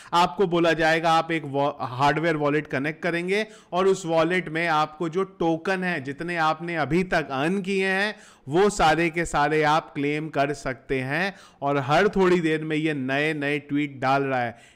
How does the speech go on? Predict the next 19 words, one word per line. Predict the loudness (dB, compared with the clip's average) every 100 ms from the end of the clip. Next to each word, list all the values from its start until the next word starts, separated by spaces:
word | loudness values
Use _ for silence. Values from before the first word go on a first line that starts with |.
| -4
Yesterday | -2 -2 -2 -2 0 0 0
we | -2 0
took | -2 0
our | 0 -2 -6 0
first | 2 2 -2 -4
snapshot, | -2 -4 -4 -2 -2 -2 -12 -20 -20 _
और | 0 2 2 2 0 0
एक | 0 2 2
लाख | 2 2 0
से | -2
ज्यादा | 0 2 0
वॉलेट | 0 0 0 -2
जो | -2
हैं, | 0 0
उन | 0 0
लोगों | 2 2 2
ने | 0 2
अभी | 0 0 0 0
भी | 0 0 -2